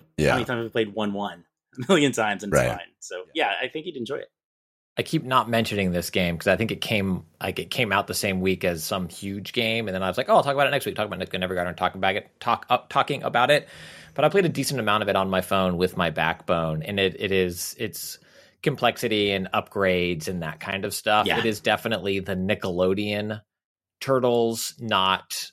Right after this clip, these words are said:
Speaker 3: uh,
Speaker 1: It's Mikey and
Speaker 3: last
Speaker 1: Raph and Leo.
Speaker 3: Yes, it is.
Speaker 1: Yeah, and
Speaker 3: It is
Speaker 1: Donnie.
Speaker 3: not the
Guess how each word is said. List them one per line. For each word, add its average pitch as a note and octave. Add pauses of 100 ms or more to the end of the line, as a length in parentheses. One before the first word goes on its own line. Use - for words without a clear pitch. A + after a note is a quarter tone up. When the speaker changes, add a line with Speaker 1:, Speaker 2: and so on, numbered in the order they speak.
Speaker 3:
uh, E2+
Speaker 1:
It's G2
Mikey A2
and G#2
Speaker 3:
last G2+
Speaker 1:
Raph -
and F2+
Leo. G#2 (720)
Speaker 3:
Yes, -
it D#2
is. E2
Speaker 1:
Yeah, B1+
and C2+
Speaker 3:
It -
is G2+
Speaker 1:
Donnie. F#2+
Speaker 3:
not G#2+ (280)
the A#2